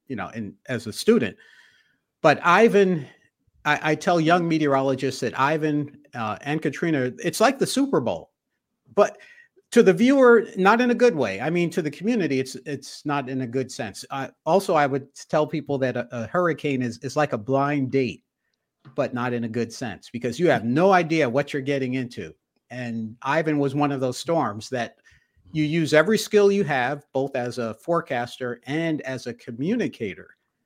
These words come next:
Um, and people to this day, people will still tell me, you know, "We had no power.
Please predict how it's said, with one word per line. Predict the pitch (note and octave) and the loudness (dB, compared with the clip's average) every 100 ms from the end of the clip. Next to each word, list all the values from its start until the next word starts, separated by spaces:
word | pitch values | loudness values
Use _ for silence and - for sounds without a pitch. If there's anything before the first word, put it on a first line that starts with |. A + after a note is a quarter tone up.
| _ _ - | _ _ -10
Um, | A2+ A2 G#2 G2 G2 _ _ - | -6 -6 -6 -10 -18 _ _ -8
and | C#3+ A#2+ | -8 -4
people | A3+ A#3 G3 E3+ | -2 2 2 0
to | F#3 | -2
this | E3+ F3 | -4 -2
day, | F#3 E3+ | 0 0
people | - F#3+ F#3+ D3+ | -2 -4 -2 -4
will | |
still | D3+ - E3+ | -4 -2 -2
tell | D#3 F3 | 0 -2
me, | D#3+ C#3+ C3+ C3 | 0 0 0 -2
you | C#3 | -4
know, | C3 | -4
"We | G#2+ | -4
had | G#2+ D#3+ D#3 | -4 -2 -2
no | D3+ | -4
power. | C#3+ D#3+ E3+ E3+ E3+ D3 | -4 -2 0 0 0 -2